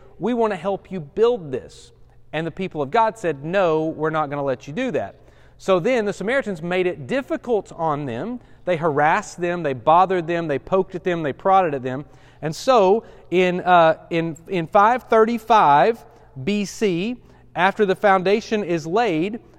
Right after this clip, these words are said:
the, all of the construction stalled. The construction stopped because there was some, there was some trouble coming, okay? So during that time the construction stopped, this guy, Haggai, and the guy, Zechariah, that we're gonna look at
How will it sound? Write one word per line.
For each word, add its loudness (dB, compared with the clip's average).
the, 4
all 8
of 2
the 2
construction -4
stalled. -2
The -10
construction -6
stopped -6
because -6
there 0
was -2
some, -8
there -4
was -6
some -8
trouble 0
coming, -6
okay? -6
So 2
during 0
that 2
time 0
the -2
construction -2
stopped, -2
this -2
guy, 4
Haggai, 2
and -4
the -2
guy, 2
Zechariah, 4
that 0
we're 0
gonna -2
look -2
at 2